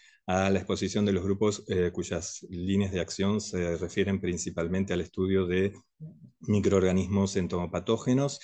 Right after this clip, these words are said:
eh, y tecnologías asociadas para el control de plagas de insectos y nemátodos,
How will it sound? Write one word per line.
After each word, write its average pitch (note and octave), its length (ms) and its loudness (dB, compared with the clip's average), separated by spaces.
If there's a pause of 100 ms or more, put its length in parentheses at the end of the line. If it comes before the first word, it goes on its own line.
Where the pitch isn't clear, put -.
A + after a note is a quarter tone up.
(600)
eh, G2 540 4
y G#2 280 4
tecnologías G2 680 2
asociadas C3+ 720 0
para F#2 180 -4
el E2+ 60 -2
control F#2+ 420 0
de E2+ 380 0
plagas F2+ 400 0
de F2+ 100 -2
insectos F2+ 460 -4
y - 20 0
nemátodos, B2+ 540 2